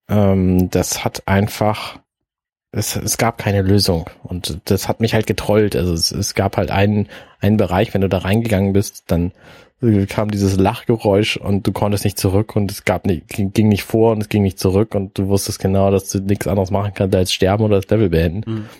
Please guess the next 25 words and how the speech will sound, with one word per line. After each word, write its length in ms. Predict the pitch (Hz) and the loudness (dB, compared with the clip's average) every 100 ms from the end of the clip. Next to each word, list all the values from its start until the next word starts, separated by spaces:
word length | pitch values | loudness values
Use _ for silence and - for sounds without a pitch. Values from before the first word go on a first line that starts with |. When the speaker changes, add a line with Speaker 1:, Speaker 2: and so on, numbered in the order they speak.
| _ | _
Speaker 1:
Sowas 320 | - 123 104 | 0 2 2
finde 140 | - 85 | 2 -2
ich 100 | - | 0
halt 160 | 80 | -2
doof. 320 | 78 - - - - | -2 -4 -8 -16 -6
Speaker 2:
Ja. 140 | 127 131 | -4 -2
Speaker 1:
Und 160 | 87 | 0
das, 160 | - - | -2 0
das 240 | 127 120 | -2 0
war 100 | 131 | 0
auch 80 | 110 | 0
der 120 | 110 | -2
Grund, 300 | 95 107 131 104 | 0 0 0 0
warum 180 | 95 107 | 0 0
ich 140 | 107 | 0
im 160 | 107 92 | -4 -2
Grunde 400 | - 120 123 - | 0 2 2 2
aufgehört 420 | 101 - 104 104 | -2 0 0 0
habe, 120 | 101 | -2
jetzt 160 | 92 - | -4 -4
Super 200 | - 85 | -4 -4
Mario 300 | 95 117 85 | -2 -2 -2
Maker 240 | 85 90 | -4 -4
zu 120 | 87 | -6
spielen. 380 | - - 85 85 | -8 -6 -6 -6